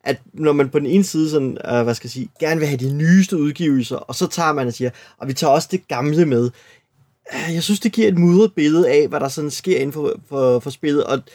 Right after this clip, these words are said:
og det ligesom sm-, snævrer Guldbrikken ind, fordi så bliver det sådan et, det må godt være de gamle klassikere, og det må, og, men det skal også være det allernyeste, og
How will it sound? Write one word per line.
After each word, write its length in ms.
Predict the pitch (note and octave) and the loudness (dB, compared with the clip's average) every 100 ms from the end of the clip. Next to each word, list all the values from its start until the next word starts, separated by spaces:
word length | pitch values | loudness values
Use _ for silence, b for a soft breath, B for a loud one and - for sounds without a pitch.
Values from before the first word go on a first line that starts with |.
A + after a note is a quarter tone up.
| B B | B B
og 120 | - | -4
det 80 | D3+ | -2
ligesom 240 | D#3+ E3 E3+ | -2 -6 -8
sm-, 520 | - - F3 - - | -10 -10 -12 -14 -20
snævrer 960 | - - D#3+ D3+ C#3 C3 A#2+ - - - | -16 -4 2 4 6 4 2 -4 -16 -8
Guldbrikken 500 | F3 F3+ G3+ C#3+ B2 - | -4 -2 0 0 0 0
ind, 200 | A3 A#3+ | -2 -2
fordi 320 | F3 D#3+ D3 | -6 -4 -4
så 120 | E3+ | -4
bliver 160 | F#3 D#3 | -2 -2
det 100 | C#3 | -2
sådan 160 | D3 C3+ | -2 -2
et, 220 | C3+ _ _ _ _ _ _ _ _ _ _ - | -4 _ _ _ _ _ _ _ _ _ _ -8
det 120 | D#3 | -2
må 80 | D3 | 0
godt 240 | D3+ E3 | 0 0
være 80 | G#3+ | 2
de 80 | F#3 | 0
gamle 380 | - D#3 F3 F#3 | 0 0 2 2
klassikere, 720 | - E3 D#3+ E3+ E3 D#3+ D3 | 2 -2 0 -2 0 0 0
og 140 | - C3+ | -4 -4
det 100 | C3+ | -2
må, 100 | B2+ | -2
og, 200 | - B2 | -4 -8
men 180 | C#3 C3 | -2 -2
det 100 | C3 | -2
skal 140 | - | 0
også 120 | C#3 D#3 | 0 2
være 100 | D3+ | 2
det 60 | |
allernyeste, 960 | G#2 D3 B2 C#3+ C#3+ D3 - D#3 D3 C#3 | 2 0 0 -4 -6 -8 -2 4 4 4
og 300 | - A#2+ | 0 -2